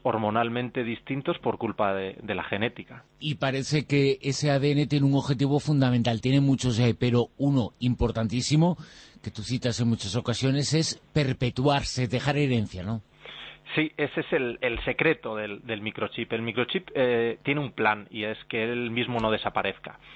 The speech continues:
Speaker 1: Aquí lo estamos humanizando un poco y personalizándolo. En, bueno, en el libro lo, lo intento especificar un poco mejor, pero es, es una forma de visualizarlo, ¿no? Él, él como si tuviese un plan y ese plan es que a él le vaya bien. Entonces, para eso necesita que nosotros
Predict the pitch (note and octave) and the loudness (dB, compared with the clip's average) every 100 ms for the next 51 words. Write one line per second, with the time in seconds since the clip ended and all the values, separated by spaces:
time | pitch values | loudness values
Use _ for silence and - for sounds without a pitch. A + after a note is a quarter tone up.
0 | - - - - A2+ C3 C3+ - C3+ C#3 | -20 -20 -20 -8 -4 0 0 2 0 0
1 | - A#2+ A2 G2+ B2+ B2 G#2 C3 B2 - | -2 -2 -2 -2 -2 -2 -2 -4 -4 -6
2 | - A2 G#2 G2 B2+ A#2 G2+ G2 G2 - | -6 -4 -4 0 -2 -2 -4 -4 -6 -10
3 | A2 G#2 F#2+ G2 G#2+ A2 A#2 G#2+ - G2+ | -4 -4 -2 -4 -2 0 0 -2 -4 -6
4 | G2 A2 G2+ A2 - A2+ A2 G#2+ A2+ A2 | -6 -6 -2 -2 -4 -10 -6 -2 -2 -2
5 | G#2+ A2 A2+ G#2 - B2+ - B2+ D3 - | -6 -2 -2 -2 -2 -4 -2 -4 -4 -10
6 | - - - F3+ F#3+ F#3 E3 C3+ A#2+ A2+ | -18 -20 -8 -4 0 0 0 2 2 2
7 | - G#2 G2+ - A#2 G#2+ A2+ C#3+ C3 C3+ | -2 -4 -2 0 0 -2 -4 -4 -2 -4
8 | C3+ - C#3+ B2 - C3 D#3+ E3+ C3 D3 | -6 -6 -6 -6 -4 -2 0 -2 -2 0
9 | D3+ F3+ - - - C3+ C#3+ C3+ C#3 C3+ | 0 -2 -16 -20 -8 -6 -2 -2 -2 -4
10 | - B2+ A#2 - B2 C#3+ A#2+ G#2+ G2+ G2 | -4 -2 -2 2 0 2 2 0 0 -2
11 | G2+ G2 F2+ - G#2+ - - C3 - A#2 | -2 -6 -8 -14 -12 -8 -6 -6 -2 0
12 | A2+ - C#3 B2+ A#2+ A#2+ C#3 - G#2+ F#2+ | 0 -2 -4 -4 -6 -4 -4 -2 -6 -2
13 | C3 - C3+ F3+ | -2 -2 -4 -6